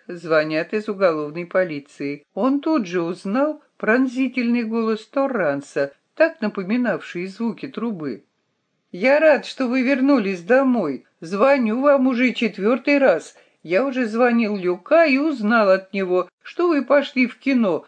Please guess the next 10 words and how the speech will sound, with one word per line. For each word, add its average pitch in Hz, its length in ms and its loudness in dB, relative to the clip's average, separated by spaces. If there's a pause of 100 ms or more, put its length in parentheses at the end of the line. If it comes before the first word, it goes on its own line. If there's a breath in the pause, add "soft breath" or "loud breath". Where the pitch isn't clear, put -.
(120)
но 277 380 2
он 254 240 2
не 254 100 2
мог 269 300 2
сказать, 240 580 0
на 226 160 0
что 262 220 -4
именно». 139 720 -2 (760)
Взволнованный 147 1040 -4
Торанс, 165 680 -4